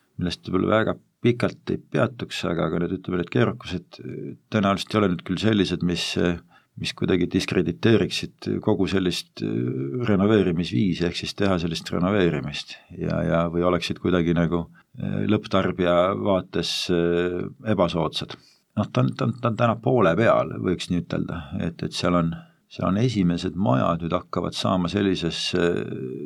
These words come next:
järku või valmidusastmesse, kus, või ütleme,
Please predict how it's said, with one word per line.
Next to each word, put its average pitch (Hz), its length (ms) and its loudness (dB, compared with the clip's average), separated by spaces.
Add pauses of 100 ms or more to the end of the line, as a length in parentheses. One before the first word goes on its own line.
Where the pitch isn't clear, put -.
(220)
järku 107 640 0
või 90 180 2
valmidusastmesse, 98 1120 0
kus, 85 220 -2 (180)
või 98 300 4
ütleme, 92 260 0